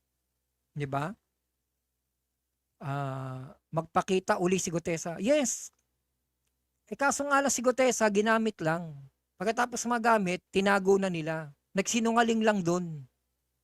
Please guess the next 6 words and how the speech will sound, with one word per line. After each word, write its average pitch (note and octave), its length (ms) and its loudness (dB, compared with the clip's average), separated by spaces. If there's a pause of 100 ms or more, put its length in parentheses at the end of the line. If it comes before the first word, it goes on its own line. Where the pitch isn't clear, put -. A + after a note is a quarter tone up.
(380)
O G3+ 80 2
ano C4 160 -2
mangyayari? A3 800 0 (320)
Tinago G3+ 480 4
na G3+ 160 2
nila. D3+ 340 -2